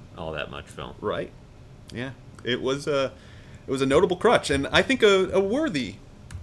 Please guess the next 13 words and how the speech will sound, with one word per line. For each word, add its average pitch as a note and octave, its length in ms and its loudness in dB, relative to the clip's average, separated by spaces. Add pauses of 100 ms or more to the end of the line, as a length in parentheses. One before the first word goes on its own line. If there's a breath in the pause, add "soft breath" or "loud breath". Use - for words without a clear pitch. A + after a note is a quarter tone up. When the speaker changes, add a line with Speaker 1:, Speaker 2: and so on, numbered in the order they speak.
(160)
Speaker 2:
uh, G#2+ 220 0 (240)
part B2 280 4
of A2 160 0
the A2+ 100 -2
Come A2 160 -2
On G#2 160 2
Darlene G2+ 360 0
bracket, E2 480 -4
be-, - 180 -10
seeing B2 420 -6
as G#2+ 100 -4
how A2+ 240 2
he C#3+ 240 -8